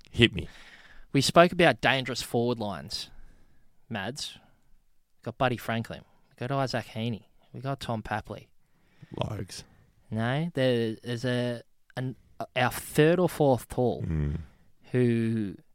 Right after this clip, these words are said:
Speaker 2: knows how to take a contested mark. He knows how to finish goals.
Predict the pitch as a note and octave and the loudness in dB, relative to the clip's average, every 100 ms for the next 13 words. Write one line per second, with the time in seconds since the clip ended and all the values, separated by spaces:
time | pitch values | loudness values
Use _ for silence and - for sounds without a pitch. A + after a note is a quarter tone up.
0 | _ - B2 C#3 C#3 - C#3 C3 B2+ C3 | _ -4 2 2 2 0 0 2 4 2
1 | A#2+ _ - - - C#3 C3+ C3 C#3 A#2+ | -2 _ -10 -8 -2 -2 0 -2 -4 -4
2 | B2+ - C3 A#2+ A#2+ F#3+ D4 - - _ | -4 -4 -8 -4 -2 -2 -4 -12 -20 _
3 | _ _ _ _ _ _ B2 A#2+ B2 B2+ | _ _ _ _ _ _ -2 2 2 4
4 | C3 A#2+ - B2 A#2+ - A2 G#2+ C2 - | 4 2 0 -2 -2 0 0 0 -2 -10
5 | - | -14